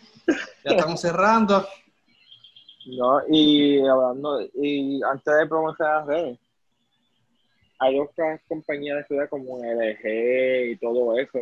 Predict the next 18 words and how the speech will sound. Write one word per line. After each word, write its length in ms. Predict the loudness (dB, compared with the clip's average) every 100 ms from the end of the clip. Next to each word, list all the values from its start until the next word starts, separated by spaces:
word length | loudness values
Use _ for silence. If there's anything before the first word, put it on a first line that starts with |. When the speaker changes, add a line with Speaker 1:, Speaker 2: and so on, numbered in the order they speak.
| -8
Speaker 3:
que, 300 | -10 -10 -16 _ _ -14 -14 _ _ _ _ _ _ _ _ _ _ _ _ _ _ _ _ _ _ _ -4
pero 400 | 0 0 0 -2
en 120 | -4
verdad, 260 | -8 -6 -8 -8 -14 _ _ -6
hay 180 | -4 -4 0
que, 640 | 4 4 4 2 0 -4 _ _ _ _ _
si 300 | 2 4 4
seguíamos 500 | 4 4 4 4 2
hablando, 580 | 2 -2 -2 -2 -2 -4
seguíamos 720 | -6 -6 -6 -6 -4 -4 -2
hablando, 360 | 0 2 2 0
Speaker 2:
Sí. 60 |
Speaker 3:
y 40 | -2
vamos 240 | -2 -2
a 40 | -2
hablar 420 | 0 0 0 0
dos 180 | -2 0
horas 760 | 2 2 2 0 -2 -4 -12